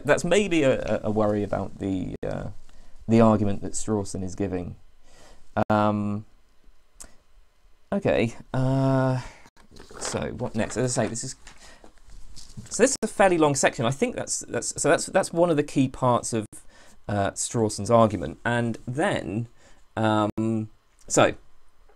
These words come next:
the, so, uh, yeah, if we then go to page eighteen, um, Strawson's, Strawson says here, look, uh, emergence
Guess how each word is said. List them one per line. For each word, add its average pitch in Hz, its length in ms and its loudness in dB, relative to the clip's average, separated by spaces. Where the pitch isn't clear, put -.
the, 143 240 -2
so, 90 440 2
uh, 113 360 6
yeah, 120 240 4
if 143 180 -2
we 214 160 0
then 175 160 0
go 139 160 2
to 131 100 -6
page 123 440 0
eighteen, 113 600 -2
um, 107 500 0
Strawson's, 180 680 0
Strawson - 440 0
says 151 240 2
here, 117 200 4
look, 107 320 2
uh, 113 500 4
emergence 170 640 4